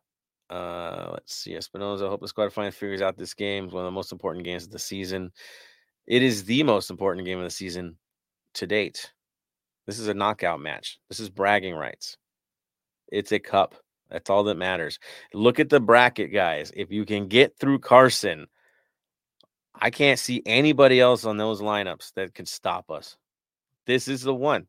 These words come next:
This, this is our real final as far as I'm concerned. This is the one.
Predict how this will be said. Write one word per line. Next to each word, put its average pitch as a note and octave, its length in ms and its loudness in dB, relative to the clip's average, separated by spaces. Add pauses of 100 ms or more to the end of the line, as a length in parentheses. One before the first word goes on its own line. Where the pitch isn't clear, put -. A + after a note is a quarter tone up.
This, B2 200 -2 (100)
this D3+ 240 -2
is D#3 140 -2
our C#3+ 140 4
real B2+ 220 0
final A#2+ 380 0
as F#2 80 -10
far G2 180 -4
as F#2 120 -6
I'm G2 140 -6
concerned. E2+ 580 -16
This G#2+ 240 -6
is G2 140 -12
the F#2+ 120 -6
one. E2+ 260 -8